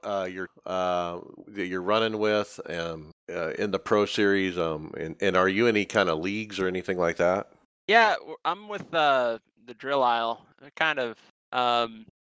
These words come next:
Speaker 2: I don't know. It's a fun group of guys from, uh, from way back in the day. I've been with these guys, uh, John Gor-, um, Jeremy Allen, and Steve Sheehan. I've been racing with, with them for a,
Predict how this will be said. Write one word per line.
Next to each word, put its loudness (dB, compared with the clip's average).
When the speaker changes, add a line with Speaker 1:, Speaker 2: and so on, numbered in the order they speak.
Speaker 2:
I -2
don't 4
know. 4
It's 2
a -8
fun 4
group -4
of -6
guys 4
from, -10
uh, -4
from -14
way -4
back 0
in -10
the -12
day. 0
I've -2
been -12
with -6
these -12
guys, 2
uh, 0
John 0
Gor-, -6
um, -6
Jeremy 0
Allen, 4
and -2
Steve -2
Sheehan. 0
I've 0
been -8
racing -2
with, -6
with -6
them 2
for 0
a, 4